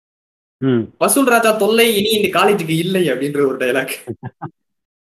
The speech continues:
Speaker 1: ம்.
Speaker 2: அந்த டயலாக் வந்து பயங்கரமா இருக்கும். எப்படி சொல்றது? அது வந்து ரீசென்ட் டைம்ல ஆர் ஜே பாலாஜி பேசி ஒரு மாதிரி ஃபன் பண்ணிக்கிட்டாரு. ஆனா, அந்த படம்
Speaker 1: ம்.
Speaker 2: பார்க்கும்போது அது ரொம்ப காமெடி, அந்த ரொம்ப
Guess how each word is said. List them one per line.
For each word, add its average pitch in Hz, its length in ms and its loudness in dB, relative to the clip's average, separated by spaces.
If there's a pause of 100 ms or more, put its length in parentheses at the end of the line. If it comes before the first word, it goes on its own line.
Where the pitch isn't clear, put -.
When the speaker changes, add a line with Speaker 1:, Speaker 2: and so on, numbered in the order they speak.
(380)
Speaker 1:
ம். 131 520 0
Speaker 2:
அந்த 190 180 -4
டயலாக் 226 340 -2
வந்து 214 80 -4
பயங்கரமா 208 560 -2
இருக்கும். 151 520 -4 (120)
எப்படி 127 380 -4
சொல்றது? 139 300 -4
அது 143 140 -2
வந்து 180 240 -2
ரீசென்ட் 196 420 -2
டைம்ல 196 160 -4
ஆர் 180 220 0
ஜே 190 100 -2
பாலாஜி 156 280 -4
பேசி 139 340 -8
ஒரு 131 100 -10
மாதிரி 135 260 -10
ஃபன் 135 160 -12
பண்ணிக்கிட்டாரு. 113 580 -14 (460)
ஆனா, 156 220 -2
அந்த 147 140 -2
படம் 156 240 0
Speaker 1:
ம். - 20 -4
Speaker 2:
பார்க்கும்போது 160 440 -2
அது 143 140 -2
ரொம்ப 143 280 -6
காமெடி, 143 340 -8
அந்த 143 380 -4
ரொம்ப 165 200 -2